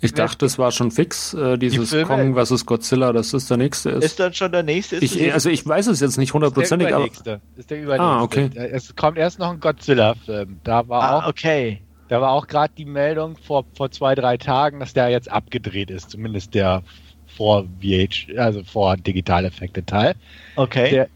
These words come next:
Speaker 2: der ist jetzt fertig gedreht worden. Den hat der, ich glaub, Michael Dougherty gedreht, der Trick or Treat und so gemacht hat.
Speaker 3: Aha.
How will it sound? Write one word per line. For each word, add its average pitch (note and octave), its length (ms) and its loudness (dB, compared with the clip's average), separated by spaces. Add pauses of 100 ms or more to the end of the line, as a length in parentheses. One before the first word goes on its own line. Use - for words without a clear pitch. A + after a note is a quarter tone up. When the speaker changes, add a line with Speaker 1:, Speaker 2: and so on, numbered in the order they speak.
Speaker 2:
der C3+ 120 4
ist C#3 100 -2
jetzt - 180 -2
fertig F#3 260 2
gedreht F#3+ 460 -2
worden. G3 480 -4
Den C3 220 -10
hat C3 260 0
der, C3 340 4
ich B2 140 -6
glaub, B2 260 0
Michael B2+ 300 0
Dougherty E3+ 500 0
gedreht, F3+ 440 0 (100)
der B2 380 2 (1200)
Trick F#3+ 180 0
or D#3 80 2
Treat F3+ 280 0
und F3+ 140 -8
so F#3+ 120 -2
gemacht G3 360 -2
hat. A3+ 160 4 (440)
Speaker 3:
Aha. B2 560 2